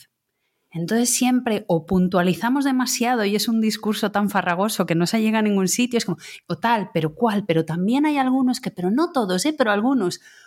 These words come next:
O es que si hay un término específico no me voy a salir porque no es lo mismo decir sustancia que hormona, ¿no?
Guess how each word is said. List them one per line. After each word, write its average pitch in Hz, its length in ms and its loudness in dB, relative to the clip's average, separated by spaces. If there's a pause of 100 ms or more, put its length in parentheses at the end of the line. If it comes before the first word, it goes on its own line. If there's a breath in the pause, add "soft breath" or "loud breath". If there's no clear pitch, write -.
(320 loud breath)
O 190 720 2
es 208 160 -2
que 247 140 0
si 254 100 -2
hay 247 160 2
un 254 140 0
término 254 400 2
específico 214 680 -2
no 254 120 2
me 196 120 0
voy 202 220 0
a 208 60 0
salir 226 440 0
porque 185 220 -2
no 170 100 0
es 196 100 -2
lo 220 120 0
mismo 240 340 0
decir 233 360 -2
sustancia 254 840 0
que 156 360 0
hormona, 151 560 0
¿no? 233 240 0